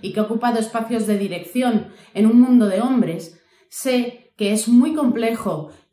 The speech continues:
llevar a cabo un liderazgo diferente al liderazgo estandarizado, al masculinizado y, el,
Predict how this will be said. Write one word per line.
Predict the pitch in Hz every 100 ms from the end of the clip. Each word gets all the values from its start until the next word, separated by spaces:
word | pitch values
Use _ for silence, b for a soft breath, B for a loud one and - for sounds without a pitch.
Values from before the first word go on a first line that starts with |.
| _
llevar | - 190 196 220 262 -
a | 202
cabo | 226 247 208 202
un | 226
liderazgo | 247 277 247 247 247
diferente | 208 220 214 240 285 294 302 -
al | 190 185 175
liderazgo | 175 196 180 185 196 233 220 -
estandarizado, | - 175 - 185 170 175 220 220 226 226 214
al | 180 180
masculinizado | 185 180 - 185 160 160 208 202 208 214 B B B
y, | -
el, | 185 151